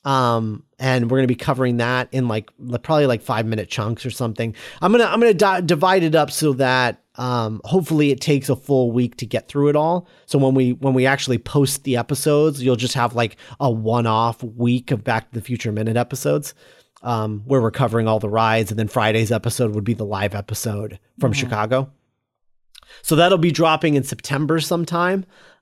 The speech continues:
Speaker 1: Um, and, uh, unless you're, unless you're at the live show, and then you'll, you'll see it. Um,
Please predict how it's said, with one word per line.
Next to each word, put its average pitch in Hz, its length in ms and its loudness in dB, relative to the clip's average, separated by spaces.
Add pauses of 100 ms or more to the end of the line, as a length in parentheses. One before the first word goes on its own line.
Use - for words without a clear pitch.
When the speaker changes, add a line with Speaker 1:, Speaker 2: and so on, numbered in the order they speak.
(120)
Speaker 1:
Um, 127 680 0 (320)
and, 131 400 0
uh, 120 480 0 (140)
unless 151 340 2
you're, 143 160 2
unless 147 380 0
you're 139 160 -4
at 127 280 -2 (360)
the 135 100 2
live 120 300 2
show, 147 300 2
and 127 100 0
then 117 80 0
you'll, 110 280 -4
you'll 117 160 -2
see 123 240 -4
it. 123 180 -6 (380)
Um, 127 480 -2